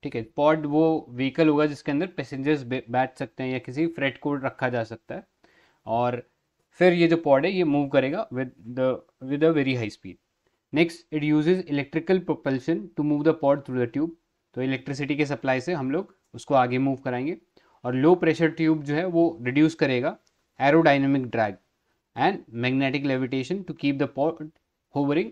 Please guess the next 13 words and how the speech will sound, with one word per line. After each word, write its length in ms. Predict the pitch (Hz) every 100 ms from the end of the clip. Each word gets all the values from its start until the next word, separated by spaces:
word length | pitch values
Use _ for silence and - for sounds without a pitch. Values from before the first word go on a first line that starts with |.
| -
above 180 | 123 139
the 100 | 143
track 240 | 135 139 185 - 117
while 140 | 120 143
the 120 | 220 - -
pod 260 | 127 127 131
is 60 | 120
in 140 | 113
transit। 320 | 113 107 95 - _ _ _ _ _
So 80 | -
ये 260 | 123 147 165
था 440 | 165 190 - _ _ -
पूरा 360 | 143 143 143